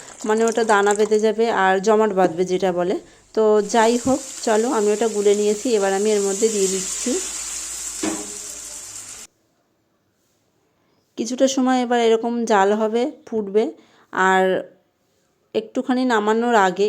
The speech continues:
এক পাঁচ, মানে দু তিন মিনিট আগে, পাঁচ মিনিটও না, দু তিন মিনিট আগে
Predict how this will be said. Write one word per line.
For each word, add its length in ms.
এক 160
পাঁচ, 280
মানে 240
দু 160
তিন 240
মিনিট 240
আগে, 260
পাঁচ 260
মিনিটও 260
না, 160
দু 140
তিন 180
মিনিট 240
আগে 260